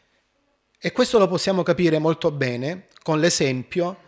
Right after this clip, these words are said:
del ladrone sulla croce. Lui, possiamo dire,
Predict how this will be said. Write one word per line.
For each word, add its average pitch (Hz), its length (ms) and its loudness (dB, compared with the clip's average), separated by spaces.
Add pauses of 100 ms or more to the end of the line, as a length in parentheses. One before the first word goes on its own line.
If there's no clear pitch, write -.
(280)
del 185 420 0
ladrone 156 840 2 (400)
sulla 165 280 -2
croce. 113 520 -12 (1300)
Lui, 240 440 6
possiamo 214 420 0
dire, 175 680 0